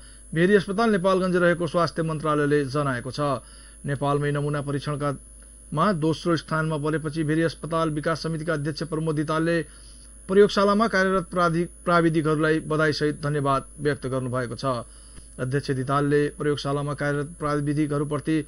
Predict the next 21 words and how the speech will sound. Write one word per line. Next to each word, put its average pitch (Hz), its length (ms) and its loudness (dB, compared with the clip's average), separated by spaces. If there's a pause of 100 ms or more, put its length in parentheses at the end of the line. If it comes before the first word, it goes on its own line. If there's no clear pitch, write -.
(320)
सम्मान 160 300 0
व्यक्त 156 240 -2
गर्दै 156 320 2 (120)
आफ्नो 180 340 0
फेसबुकमा 175 520 -2
उहाँले 160 360 0 (340)
पिसिआर 180 380 2
टेस्ट 175 220 -2
गर्नेमा 160 340 0
राष्ट्रिय 156 340 0
जनस्वास्थ्य 151 460 -4
प्रयोगशाला 151 500 -2
टेकु 147 200 -2
काठमाडौँ 147 440 -4
प्रथम 185 380 -4
र 165 160 4 (500)
दोस्रोमा 208 380 4
भेरी 170 240 4
अस्पताल 160 480 0 (260)
नेपालगञ्ज 151 1120 -2
रहेको 143 440 2